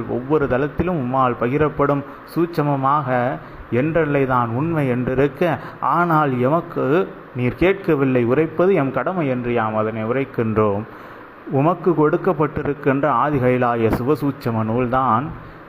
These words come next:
இருப்பதில் மிக, இவ்வு உலகமதில் மனிதர்களால் காணக்கூடிய மிக பெரும் நூல்.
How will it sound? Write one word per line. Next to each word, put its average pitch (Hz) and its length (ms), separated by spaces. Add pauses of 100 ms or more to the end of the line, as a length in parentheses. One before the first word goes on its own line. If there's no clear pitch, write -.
(160)
இருப்பதில் 175 580
மிக, 135 260 (220)
இவ்வு 131 420
உலகமதில் 156 720 (420)
மனிதர்களால் 151 760
காணக்கூடிய 151 760
மிக 131 300
பெரும் 151 400
நூல். 127 260